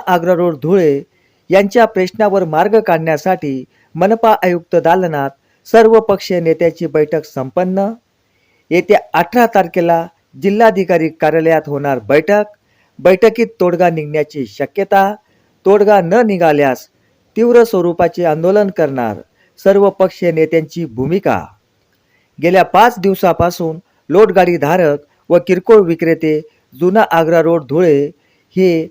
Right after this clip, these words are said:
हक्काची बाजारपेठ मिळावी, जुना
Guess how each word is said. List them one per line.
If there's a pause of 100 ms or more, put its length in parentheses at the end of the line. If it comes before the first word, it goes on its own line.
(180)
हक्काची
बाजारपेठ
मिळावी, (600)
जुना